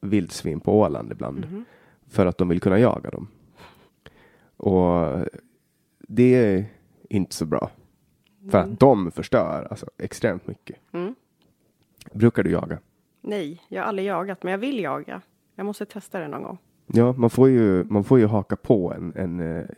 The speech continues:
Speaker 1: någon som har jägarkort eller jaktexamen eller vad det är.
Speaker 2: Jaktlicens
Speaker 1: Jaktlicens
Speaker 2: eller,
Speaker 1: heter
Speaker 2: ja.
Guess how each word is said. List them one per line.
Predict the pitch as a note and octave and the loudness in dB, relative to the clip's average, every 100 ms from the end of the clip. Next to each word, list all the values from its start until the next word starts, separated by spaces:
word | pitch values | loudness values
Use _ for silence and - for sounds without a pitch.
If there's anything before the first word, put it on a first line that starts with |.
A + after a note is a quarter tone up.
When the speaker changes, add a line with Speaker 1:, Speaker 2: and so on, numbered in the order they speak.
| _ | _
Speaker 1:
någon | G#2 F#2 F2+ | 0 0 0
som | F2+ | -2
har | G2 F2+ E2 E2+ - _ _ _ _ _ | 0 0 0 -4 -8 _ _ _ _ _
jägarkort | - G2+ E2+ E2+ - - _ E2+ - - | 0 2 2 -2 -4 -8 _ -2 -2 -8
eller | - E2+ F2 | -6 -4 -4
jaktexamen | D#2+ F#2+ - _ - G2+ - E2+ - - | -2 -4 -6 _ -12 -10 -4 -4 -4 -6
eller | - | -6
vad | - | -6
det | F3 | -6
är. | |
Speaker 2:
Jaktlicens | - F3 E3+ | -6 -6 0
Speaker 1:
Jaktlicens | G#3 - F#3 - - F#3+ | 0 0 -4 -2 -4 -6
Speaker 2:
eller, | |
Speaker 1:
heter | - | -8
Speaker 2:
ja. | - | -8